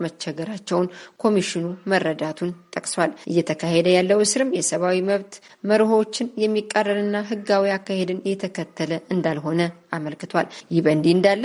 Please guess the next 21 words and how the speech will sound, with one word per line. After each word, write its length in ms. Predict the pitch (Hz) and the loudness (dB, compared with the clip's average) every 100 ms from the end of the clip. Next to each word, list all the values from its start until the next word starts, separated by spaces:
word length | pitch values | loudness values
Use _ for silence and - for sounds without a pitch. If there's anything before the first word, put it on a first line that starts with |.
| 320 | -2
ዓለም 260 | - 160 165 | -2 -4 -2
አቀፉ 300 | 170 170 190 240 | -4 -4 -6 -4
የጋዜጠኞች 760 | 294 190 156 156 180 196 196 202 | -2 2 2 2 2 2 0 0
መብት 220 | 208 208 - | -2 -2 -2
ተሟጋች 440 | 208 202 185 175 165 | 2 2 2 0 -2
ድርጅት 400 | 160 156 160 - | -4 -4 -8 -6
ሲፒጄ 440 | - - 180 160 160 180 | -2 -2 -2 0 4 4
ባወጣው 440 | 165 170 - 165 | 4 0 -2 -6
መግለጫ 360 | 170 175 202 240 247 - - - | -4 0 0 0 -4 -8 -16 -2
የኢትዮጵያ 500 | 233 254 262 254 262 262 | 0 2 0 -2 -2 0
ባለስልጣናት 800 | 220 202 185 160 - 156 160 - | 2 4 2 -2 -2 -2 -4 0
በቅርቡ 360 | 175 170 170 208 311 | 0 0 0 0 0
የታሰሩ 480 | 180 - 170 - 180 | -2 -2 -2 0 0
ጋዜጠኞችንና 920 | 180 180 190 208 214 220 - 233 240 254 254 - - | 2 2 2 0 -2 -2 -2 0 2 2 0 -10 0
የመገናኛ 680 | 247 247 240 240 233 233 233 | 4 4 4 2 2 2 0
ብዙሃን 400 | 226 226 233 220 | 0 0 0 2
ባለሙያዎችን 800 | 214 220 214 214 214 214 233 214 | 2 4 2 0 0 -2 -4 0
በሙሉ 300 | 208 208 208 220 - | 0 0 -2 -2 -4
መፍታት 380 | 208 - 185 185 | -4 -2 -4 -2
እንዳለባቸው 840 | 160 165 170 151 151 151 - 175 175 - | -4 -4 -6 -4 -2 -2 -4 -6 -8 -4
ማሳሰቡ 580 | 180 - 147 - 151 | -4 -2 -4 -2 -4